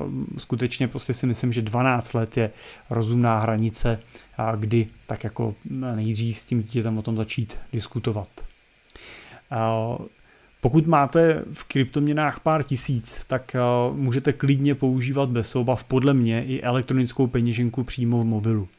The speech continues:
A, účel těchto peněz je hlavně výukovej a, a pokud byste o ně přišli, tak, a, tak vás bude asi víc trápit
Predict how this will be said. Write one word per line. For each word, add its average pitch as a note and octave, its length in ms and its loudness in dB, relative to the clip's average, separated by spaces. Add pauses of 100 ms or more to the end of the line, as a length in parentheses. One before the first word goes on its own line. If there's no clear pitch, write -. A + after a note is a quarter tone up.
(540)
A, A#2 320 0
účel C#3+ 340 2
těchto D3 240 2
peněz C3+ 360 2
je D3 80 4
hlavně B2 480 2
výukovej A#2+ 880 2
a, A#2 220 -4 (220)
a B2 240 0
pokud C3 300 0
byste B2+ 240 0
o C3+ 80 4
ně C#3 140 4
přišli, B2+ 440 0
tak, - 340 -4
a, C3 300 -4 (500)
tak B2 140 -2
vás C#3 200 4
bude C3 180 2
asi C#3+ 240 2
víc C3+ 180 2
trápit C#3 480 2